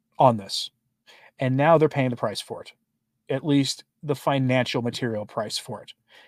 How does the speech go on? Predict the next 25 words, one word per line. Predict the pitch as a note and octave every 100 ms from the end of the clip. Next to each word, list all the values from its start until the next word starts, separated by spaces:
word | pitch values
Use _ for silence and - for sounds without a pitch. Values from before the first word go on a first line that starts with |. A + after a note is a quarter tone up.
| _
Yes, | C#3 D3 -
governments | D3 C3 C3 C3 B2+
gave | - A#2+
them | A#2 A#2
some | B2+
money | A#2 A#2
at | A2+
the | A#2+
time, | - D3+ D3
but | D3 C#3+
they | C#3+
went | C#3+ C#3
on | C3+
all | - B2+ B2+
in | A#2+
at | A#2
the | A2+
time. | - A#2+ - _ _ - - _ _ -
But | B2
the, | A#2 A2
the | -
pennies | - - A3 A3+
they | G#3+
got | F#3 F3 E3+
then | E3+ C#3+ B2